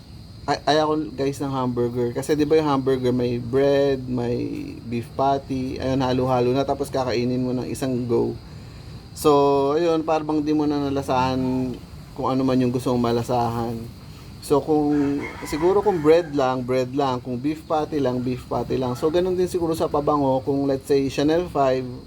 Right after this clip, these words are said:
Chanel five lang, hindi mo nahaluan ng iba pa. So, kaya hindi ko na inulit nung nag-layering ako.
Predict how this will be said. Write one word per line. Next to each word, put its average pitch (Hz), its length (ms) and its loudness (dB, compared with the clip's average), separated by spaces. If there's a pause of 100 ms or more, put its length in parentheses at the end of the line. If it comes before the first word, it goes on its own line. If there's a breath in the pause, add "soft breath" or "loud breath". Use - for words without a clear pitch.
(520)
Chanel 175 320 0
five 151 240 4
lang, 131 400 2
hindi 139 160 0
mo 139 80 2
nahaluan 131 560 -2
ng 117 80 -4
iba 117 160 -2
pa. 120 400 -2 (2000 loud breath)
So, 165 400 6
kaya 180 160 2
hindi 190 240 -4
ko 202 80 -2
na 180 320 2
inulit 165 560 2
nung 151 480 2
nag-layering 131 720 2
ako. 120 480 0